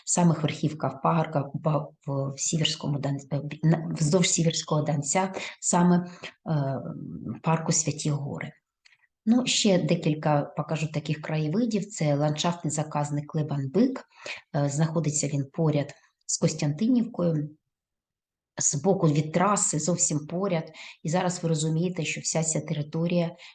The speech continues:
знаходиться па-, під пісті-, постійними обстрілами і постійним знищенням з боку ворога.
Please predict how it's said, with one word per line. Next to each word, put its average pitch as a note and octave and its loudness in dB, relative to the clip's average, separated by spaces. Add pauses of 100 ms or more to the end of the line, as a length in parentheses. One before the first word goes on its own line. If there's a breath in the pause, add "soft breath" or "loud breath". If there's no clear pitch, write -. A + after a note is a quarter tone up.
знаходиться D#3 -2
па-, F3 0
під F#3 -2
пісті-, D3+ -2
постійними C#3+ 0
обстрілами D3+ 0 (120)
і D3+ 0 (340 loud breath)
постійним D#3+ 2
знищенням D3 2
з - -6
боку C#3+ -6
ворога. C3+ -4